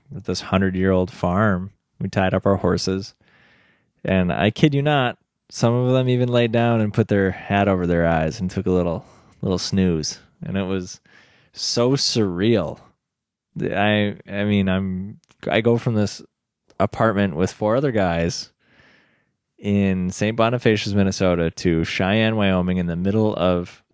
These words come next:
nowhere with four hundred cattle, five cowboys.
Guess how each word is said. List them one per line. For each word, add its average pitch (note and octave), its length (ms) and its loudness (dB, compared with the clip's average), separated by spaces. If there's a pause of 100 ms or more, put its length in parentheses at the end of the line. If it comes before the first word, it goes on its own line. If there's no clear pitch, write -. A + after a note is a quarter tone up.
(260)
nowhere G#2 540 0 (240)
with G3 160 0
four - 340 0
hundred F3 220 -2
cattle, G#2+ 500 2 (340)
five C#3+ 360 0
cowboys. F#2+ 720 0